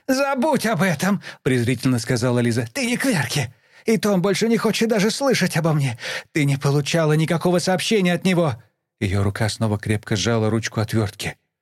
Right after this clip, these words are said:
«Брось ее», — сказал Мартин, стоявший всего лишь в двух шагах от нее. «Считаешь, что у меня нет ни одного шанса против тебя, не так ли?» «Если ты собираешься кинуться с этим на свою мать», —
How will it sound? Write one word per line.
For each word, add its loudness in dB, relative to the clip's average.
«Брось 0
ее», — -2
сказал 0
Мартин, 0
стоявший -2
всего 0
лишь 0
в -2
двух 0
шагах -2
от -2
нее. 0
«Считаешь, 0
что 0
у 2
меня 2
нет 0
ни 2
одного 2
шанса 0
против -2
тебя, 0
не 2
так -2
ли?» 0
«Если 0
ты 0
собираешься 0
кинуться 0
с -4
этим 0
на 2
свою 0
мать», — 0